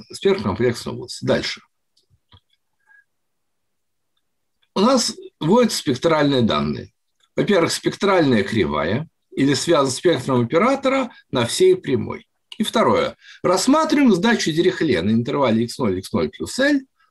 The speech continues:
следующими условиями. Первый компонент пси в точке икс ноль, в точке икс ноль плюс L равно нулю. То есть у нас есть два типа, две спектральные задачи. Основная спектральная задача — спектр L два, спектр задачи Дирихле.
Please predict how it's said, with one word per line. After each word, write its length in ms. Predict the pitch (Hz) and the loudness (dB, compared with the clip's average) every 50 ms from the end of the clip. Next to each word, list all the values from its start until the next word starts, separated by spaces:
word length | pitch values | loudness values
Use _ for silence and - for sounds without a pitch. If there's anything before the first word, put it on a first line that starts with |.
| _ _ _ | _ _ _
следующими 600 | - - 285 311 311 277 240 - - 214 180 165 | -6 -2 0 2 2 2 2 2 0 0 -2 -2
условиями. 640 | 160 - - - 107 95 82 82 78 76 76 76 - _ _ _ _ _ _ _ | -2 -4 -4 -4 -2 -2 -2 -2 -2 -2 -4 -6 -8 _ _ _ _ _ _ _
Первый 320 | - 202 190 156 131 117 | 0 0 2 2 0 0
компонент 560 | - 123 117 113 117 127 127 117 110 110 117 139 139 | 2 2 2 2 2 2 4 4 4 2 2 -2 -6
пси 400 | - - - - 294 302 277 - _ _ _ | -6 -6 -2 -2 -2 -2 -2 -8 _ _ _
в 180 | - - - - | -20 -20 -8 -2
точке 380 | - 147 127 120 - - 139 | 0 0 0 0 -2 -4 -4
икс 160 | 127 123 - | -6 -4 -4
ноль, 180 | - 92 82 87 | -4 -4 -4 -4
в 40 | - | -2
точке 300 | - 120 104 - - - _ _ _ _ | -2 -2 -2 -2 -6 -12 _ _ _ _
икс 180 | - - - | -18 -10 -4
ноль 160 | - 120 101 104 | -2 -2 -2 -2
плюс 200 | - 131 - - | -2 -4 -2 2
L 140 | 285 254 | 2 2
равно 280 | 160 117 110 123 135 131 | 4 4 2 2 2 2
нулю. 320 | 120 107 87 76 71 - - - _ _ _ _ _ _ _ _ _ _ _ _ _ _ _ _ _ _ _ _ _ _ _ _ _ _ _ | 2 2 0 0 -4 -6 -8 -12 _ _ _ _ _ _ _ _ _ _ _ _ _ _ _ _ _ _ _ _ _ _ _ _ _ _ _
То 300 | - - - _ _ - | -20 -20 -20 _ _ -4
есть 80 | 160 220 | 0 2
у 20 | |
нас 160 | 311 311 240 | 2 2 4
есть 240 | 277 254 220 - - - - - _ _ _ _ _ _ | 4 2 2 2 -2 -8 -20 -20 _ _ _ _ _ _
два 220 | 147 185 226 208 | 0 0 0 2
типа, 460 | 196 - 196 - - 165 160 - - - | 2 0 0 0 2 0 0 0 -2 -4
две 260 | 156 151 180 - - | -4 -2 0 0 0
спектральные 400 | - - - 110 120 110 95 90 | -2 -4 -6 -4 -2 -2 -2 -2
задачи. 260 | 95 87 - - - | -2 -4 -4 -2 -2
Основная 480 | 127 117 - - 202 220 269 320 320 247 | -2 -2 0 0 2 2 4 4 2 2
спектральная 440 | 226 - - 113 - 113 95 92 | 0 -2 -8 -6 -4 -4 -4 -2
задача — 180 | 92 90 - 131 | -2 -4 -4 -4
спектр 440 | - - - 123 - - - 117 104 | -6 -4 -2 -2 -2 -2 -4 -2 -2
L 120 | 104 104 | -2 -2
два, 260 | 95 80 - - - - _ - - - - - - | -2 -4 -6 -6 -8 -10 _ -20 -20 -20 -20 -20 -20
спектр 380 | - - - 294 294 - - 139 | -18 -6 -2 -2 0 0 0 2
задачи 340 | 131 170 185 185 - - | 2 2 2 2 0 0
Дирихле. 500 | 107 113 117 117 - - - 67 - - | -2 0 0 -2 -4 -4 -8 -8 -10 -10